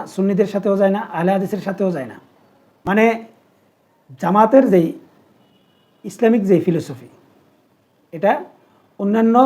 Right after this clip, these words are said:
যেই মতাদর্শে যে ইসলামিক গ্রুপগুলো রয়েছে এগুলোর কোনোটার সাথে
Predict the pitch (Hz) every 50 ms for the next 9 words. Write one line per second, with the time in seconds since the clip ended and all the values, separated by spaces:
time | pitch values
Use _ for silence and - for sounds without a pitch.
0 | 269 269 - - - - _ _ _ _ _ _ _ - 151 165 160 160 160 -
1 | - - 175 185 185 190 180 185 - - 226 220 190 180 - 190 - - 208 196
2 | 202 175 151 151 196 220 208 180 202 185 156 135 123 117 - - - - _ _
3 | _ _ _ _ _ _ _ _ - 190 180 190 214 226 240 226 - - 185 202
4 | 202 - 233 220 - 220 220 -